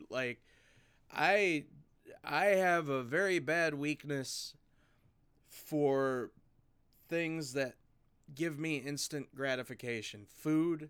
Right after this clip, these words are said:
cigarettes, weed, sex, money, all of those things. Like, I really like those things, some more than others. And, um, some of them I desperately wanna give up, but have a heart, I struggle with it daily.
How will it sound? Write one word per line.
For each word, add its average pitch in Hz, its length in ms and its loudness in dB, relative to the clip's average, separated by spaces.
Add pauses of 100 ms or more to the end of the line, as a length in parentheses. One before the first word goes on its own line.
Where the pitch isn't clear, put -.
(120)
cigarettes, 151 960 -2 (120)
weed, 147 460 -2
sex, - 720 -4
money, 147 560 -2 (1080)
all 190 240 8
of 170 100 0
those 170 260 -2
things. 110 280 -6
Like, 143 200 2
I 151 220 4
really 175 500 0
like 151 280 0
those 139 260 -4
things, 123 280 -6
some 160 240 -4
more 147 260 -2
than 120 160 -6
others. 101 420 -12 (1400)
And, 147 400 -4
um, 120 540 -4 (640)
some 233 320 2
of 185 120 -2
them 151 420 -2
I 147 320 0
desperately 147 680 -2
wanna 139 300 -4
give 127 200 -4
up, 143 240 -2
but 120 120 -12
have 135 220 -2
a 123 100 -4
heart, 135 240 -2
I 131 120 -2
struggle 135 460 -4
with 120 220 -6
it 107 160 -12
daily. 110 460 -14